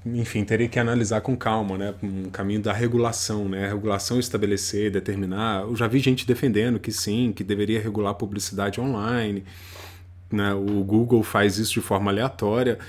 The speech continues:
é interessante pra ele, é interessante pra quem anuncia, mas a gente tá vendo que tem um, um meio do caminho aí que é um pouco,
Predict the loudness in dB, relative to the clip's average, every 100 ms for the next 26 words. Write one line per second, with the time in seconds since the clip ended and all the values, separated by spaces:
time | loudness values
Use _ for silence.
0 | -18 -16 -4 0 2 2 2 0 -4 0
1 | 4 6 6 4 0 0 2 0 -2 0
2 | 0 0 0 0 0 -2 2 4 2 2
3 | 0 0 2 2 2 0 0 0 0 -2
4 | -4 -4 -2 -4 -6 -8 -4 0 2 2
5 | -2 -2 -2 0 0 -2 -4 -2 -4 -4
6 | -4 -6